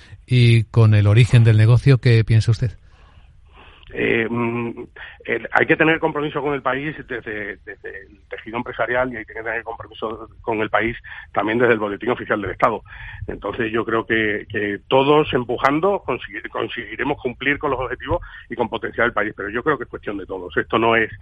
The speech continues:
Speaker 2: una cuestión de país o, no, o de no país, esto es cuestión, pues eso, de viabilidad y, de, y del, del ambiente que rodea y de la situación que rodea,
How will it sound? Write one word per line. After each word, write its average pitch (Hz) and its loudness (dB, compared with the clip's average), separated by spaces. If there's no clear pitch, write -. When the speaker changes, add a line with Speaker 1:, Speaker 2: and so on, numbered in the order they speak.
Speaker 2:
una 110 -2
cuestión 107 -6
de 110 -2
país 107 -2
o, 113 0
no, 110 0
o 110 -4
de 107 -4
no 110 0
país, 117 0
esto - -8
es - -8
cuestión, 117 -4
pues 110 -4
eso, 107 -6
de 95 -8
viabilidad 101 2
y, 139 2
de, 120 -2
y 117 -8
del, 117 -2
del 123 4
ambiente 151 2
que 160 2
rodea 147 -2
y 123 -8
de 120 -6
la 117 -8
situación 117 -10
que 139 -4
rodea, 127 0